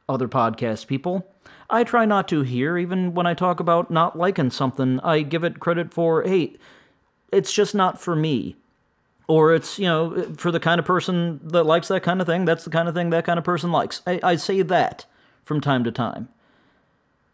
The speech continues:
Glass Onion is the kind of thing I like. And I liked it. And I think a lot of you will, will like it too, because you keep listening to this show, and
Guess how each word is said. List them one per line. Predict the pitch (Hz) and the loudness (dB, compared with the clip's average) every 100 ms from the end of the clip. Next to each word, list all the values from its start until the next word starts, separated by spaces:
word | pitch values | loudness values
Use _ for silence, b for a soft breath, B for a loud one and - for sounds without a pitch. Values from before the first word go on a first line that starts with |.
| - | -4
Glass | 185 220 220 | 2 4 4
Onion | 226 233 226 | 2 4 2
is | 196 | 0
the | 196 | 0
kind | 208 214 | 0 2
of | 202 | 2
thing | 214 208 | 2 2
I | 202 | 2
like. | 208 196 - - _ _ _ _ _ _ _ _ _ - | 4 2 0 -10 _ _ _ _ _ _ _ _ _ -2
And | 147 | 2
I | 156 | 4
liked | 165 175 175 127 | 4 2 0 -4
it. | - _ _ b b b | -8 _ _ b b b
And | - 147 | -2 0
I | |
think | 151 170 | 0 0
a | 165 | 2
lot | 160 156 | 2 2
of | |
you | 151 160 | 2 0
will, | 160 151 - | 0 0 0
will | 147 143 | 0 2
like | 147 147 | 2 0
it | 156 | -6
too, | - 185 175 135 | -4 0 2 2
because | 135 143 139 127 | 0 2 0 0
you | 143 143 135 - | -2 -2 -4 -4
keep | 147 147 | -6 -2
listening | 156 151 180 147 | -2 -2 -2 0
to | 113 | 0
this | 104 165 | 0 0
show, | - - 107 139 131 | 0 -4 -2 0 0
and | 117 113 | 0 -4